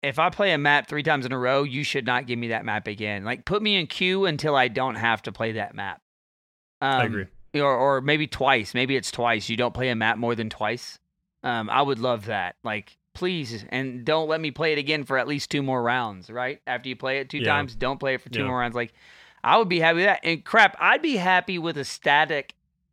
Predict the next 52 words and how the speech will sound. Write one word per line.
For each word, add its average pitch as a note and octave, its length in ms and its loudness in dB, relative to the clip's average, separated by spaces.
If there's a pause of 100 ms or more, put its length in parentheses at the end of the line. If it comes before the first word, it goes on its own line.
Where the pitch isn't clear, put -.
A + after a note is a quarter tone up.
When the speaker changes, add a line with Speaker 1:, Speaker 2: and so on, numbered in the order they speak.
(300)
Speaker 1:
rotation C3 840 -2
that C#3+ 100 -2
you D3 160 -2
always C3 340 2
have. G#2+ 400 0
Speaker 2:
Sure. D#3 160 0
Speaker 1:
Like, A#2 260 -2
I C#3+ 120 4
don't E3+ 140 2
Speaker 2:
Yeah. C#3+ 60 0
Speaker 1:
care, D#3 240 4
like, C#3 200 2
if C3 100 -4
you C#3 100 -2
get D3 180 2
in D3 180 0
of C#3+ 200 0
a C#3 60 -2
night C#3 340 2
and C3 160 -2
you C3 100 0
know, C3 280 2
hell, C#3 320 4
hey, D3 200 2
look, D3+ 200 -2
I, B2+ 240 2 (320)
I C3 100 2
hit D#3 200 0
this D#3 180 -2
rotation D3 460 0
on C#3 140 -2
split. D#3+ 520 0
Now C#3 220 4
I C#3 80 4
know C3+ 180 2
that A2+ 160 0
Haven's C#3 400 -2
always B2+ 320 2
next. C3+ 460 0 (280)
And B2+ 140 -4
then, C3+ 160 -2
uh, A#2+ 300 0
you C#3+ 80 -6
know, A#2 300 -6 (180)
after C3 280 0
that, C3 160 2
I - 40 0
know C3 140 0
Ascend's C3 360 -4
always C3 240 0
next. C3+ 260 -2
Like, C3+ 240 -2